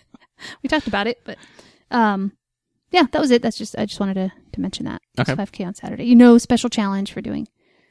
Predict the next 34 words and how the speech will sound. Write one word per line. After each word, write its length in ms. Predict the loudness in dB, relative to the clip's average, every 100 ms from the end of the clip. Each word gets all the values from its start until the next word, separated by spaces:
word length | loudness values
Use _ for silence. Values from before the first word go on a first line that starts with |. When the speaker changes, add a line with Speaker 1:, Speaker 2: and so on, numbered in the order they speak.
| -20 -12
Speaker 1:
the 80 |
five 220 | -6 -6 -4
K. 100 | -2
Speaker 2:
Obviously, 400 | 0 0 -2 0
so 120 | 0
Speaker 1:
Yeah. 80 | 2
Speaker 2:
of 40 |
course 220 | 2 2
we 80 | -2
didn't 180 | -4 -8
do 80 | -8
no. 160 | -8
Speaker 1:
Right, 240 | -6 -4 0
but 120 | 2
it, 120 | 2
it's 160 | 0 -2
pretty 220 | -4 0
cool, 120 | 2
and 60 | 2
I 40 |
think 140 | 0 -2
it's, 180 | -4 -6
it's 180 | -6
nice 220 | -4 -4 -4
if 80 |
you, 160 | -6 -6
if 120 | -6
you 80 | -4
head 80 | -2
over 160 | -2 -2
there 240 | -4 -4
with 200 | -6 -6
somebody 380 | -6 -4 -4 -4
who 420 | -4 -4 -6